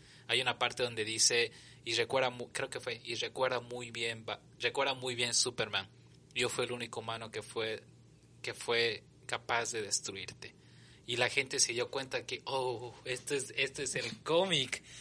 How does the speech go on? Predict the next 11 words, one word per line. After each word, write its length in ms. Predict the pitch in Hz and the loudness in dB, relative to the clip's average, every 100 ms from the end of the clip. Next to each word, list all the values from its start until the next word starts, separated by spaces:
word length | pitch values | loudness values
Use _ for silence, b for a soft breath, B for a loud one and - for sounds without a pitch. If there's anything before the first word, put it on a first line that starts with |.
| B B | B B
Entonces 320 | 131 156 156 151 | 0 2 0 2
la, 200 | 135 135 | 2 2
la, 280 | 135 135 135 | 0 0 0
la 80 | 135 | -2
gente 220 | 160 175 | -2 -2
se 120 | 175 | 0
empezó 420 | 160 135 120 151 147 | 0 4 6 6 4
como 280 | 151 127 | 2 2
que 200 | - 117 | 0 0
a 160 | 110 117 | 2 0
emocionar 680 | 120 117 110 120 117 143 | -4 -2 -2 0 0 0